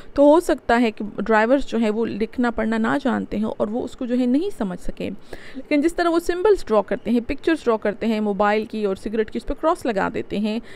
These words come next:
तो एक uneducated बंदा भी जो है इस बात को समझ सकता है, वो पिकअप कर सकता है कि इनका मतलब ये है कि they should not use mobile or smoke there। अ, यहाँ पर जो है अगर वो oral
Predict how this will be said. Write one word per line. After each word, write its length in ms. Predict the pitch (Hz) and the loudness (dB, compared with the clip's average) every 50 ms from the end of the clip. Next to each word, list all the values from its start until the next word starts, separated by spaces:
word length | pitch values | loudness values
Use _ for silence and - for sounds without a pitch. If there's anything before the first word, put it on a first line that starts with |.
| - - - - - | -18 -18 -12 -2 0
तो 220 | 294 302 285 - - | 2 2 2 2 2
एक 140 | - 254 - - - | -2 -4 -2 -2 -2
uneducated 640 | 349 427 440 392 311 285 - 277 254 247 254 233 | 0 0 0 0 0 -2 -2 -2 0 0 0 0
बंदा 300 | 214 220 220 214 220 220 | 0 0 0 0 0 0
भी 140 | 202 214 208 | -2 -2 -4
जो 120 | 202 214 | -2 0
है 140 | 233 240 226 - | 0 0 -2 -2
इस 180 | - 226 - 220 | -4 -6 -4 0
बात 260 | 202 202 190 202 - | 0 2 2 0 0
को 160 | - 311 339 | 0 -2 -2
समझ 320 | 359 - - 370 370 370 - | -2 -2 -4 -4 -4 -4 -4
सकता 360 | - - 208 - - - 220 | -4 -6 -6 -6 -4 -2 0
है, 80 | 220 | 0
वो 80 | 196 220 | 0 -2
पिकअप 340 | 220 - - - 320 - - | -2 -2 -2 -2 -2 -4 -2
कर 120 | - 233 | -4 -6
सकता 360 | 226 - - 202 - - - | -4 -4 -10 -10 -8 -6 -4
है 140 | 208 220 226 | -2 -2 -2
कि 120 | 220 - 220 | -2 -4 -6
इनका 180 | 214 208 220 | -4 -2 -4
मतलब 340 | 202 190 214 - - 196 190 | -4 -4 -4 -6 -8 -6 -4
ये 120 | 202 202 | -2 0
है 180 | 214 226 226 254 262 - - - - - - - | 0 2 0 0 -2 -4 -10 -16 -16 -16 -10 -4
कि 80 | - 240 | -2 0
they 140 | 208 226 254 | 2 2 0
should 280 | - - 330 294 285 | 2 0 0 2 2
not 100 | 254 233 | 2 2
use 320 | 240 - 233 240 240 226 233 | 0 0 0 0 2 2 2
mobile 440 | 220 208 190 190 190 196 214 240 226 | 0 0 2 0 0 2 0 0 -2
or 60 | - | -4
smoke 320 | - - - 196 185 175 | -6 -6 -6 -6 -6 -6
there। 260 | - - - - - - - - - - - - - - - - - - - - - - | -8 -8 -6 -6 -6 -8 -10 -16 -18 -18 -18 -16 -16 -18 -20 -20 -20 -20 -20 -20 -12 -4
अ, 80 | - - - - - | -4 -4 -4 -2 0
यहाँ 400 | 240 240 269 269 311 349 427 440 | 4 6 6 6 6 6 2 4
पर 160 | 392 320 269 | 4 2 2
जो 120 | 240 240 | 4 2
है 360 | 254 254 220 240 262 320 - - - - - - - - - - - - - - - | 4 4 4 2 2 -2 -6 -18 -20 -20 -20 -20 -20 -20 -20 -20 -20 -20 -12 -4 0
अगर 180 | 254 240 262 254 | 6 6 8 8
वो 60 | 269 | 6
oral 420 | - - 269 285 311 359 381 320 | 6 8 8 10 10 8 6 4